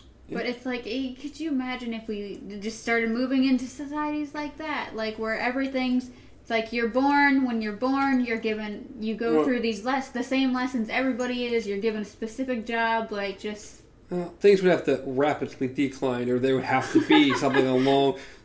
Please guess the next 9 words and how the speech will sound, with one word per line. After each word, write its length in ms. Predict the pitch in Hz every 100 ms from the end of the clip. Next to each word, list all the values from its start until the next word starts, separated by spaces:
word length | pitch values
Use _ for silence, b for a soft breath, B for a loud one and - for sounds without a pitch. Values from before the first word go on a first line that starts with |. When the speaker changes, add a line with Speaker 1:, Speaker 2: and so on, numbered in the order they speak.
| -
Speaker 2:
a 100 | 143
great 320 | 131 151 127
war 460 | 127 143 143 143 135
or 60 |
nuclear 580 | 139 139 139 - 156 131
war, 420 | 127 131 131 135
something 320 | 131 143 135 135
that 100 | 127
would 200 | 131